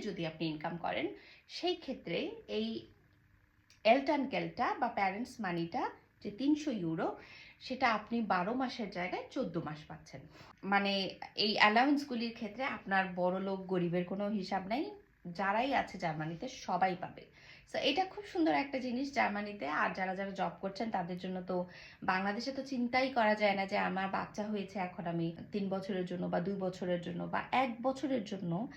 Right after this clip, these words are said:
আমি বাসায় থাকতে পারবো। তবে আরও একটা সুন্দর জিনিস সেটা হচ্ছে এই যে ম্যাটারনিটি লিভে আমি আছি এক বছরের বা দু বছরের বা তিন বছরের,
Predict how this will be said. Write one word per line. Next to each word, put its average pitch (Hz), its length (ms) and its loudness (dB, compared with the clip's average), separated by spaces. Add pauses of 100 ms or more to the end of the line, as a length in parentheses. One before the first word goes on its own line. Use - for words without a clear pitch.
(280)
আমি 175 200 2
বাসায় 165 300 -4
থাকতে - 220 -10
পারবো। - 260 -12 (560)
তবে 233 220 0 (680)
আরও 233 260 4
একটা 302 340 2
সুন্দর 240 340 2
জিনিস 214 340 -2
সেটা 226 180 -2
হচ্ছে 226 500 -6 (260)
এই 349 380 2
যে 285 200 0
ম্যাটারনিটি 233 600 2
লিভে 208 240 0
আমি 196 160 0
আছি 175 360 -2
এক 165 180 -4
বছরের 165 440 -4
বা 170 120 0
দু 180 180 -2
বছরের 175 440 -2 (380)
বা 285 100 6
তিন 294 260 6
বছরের, 214 420 4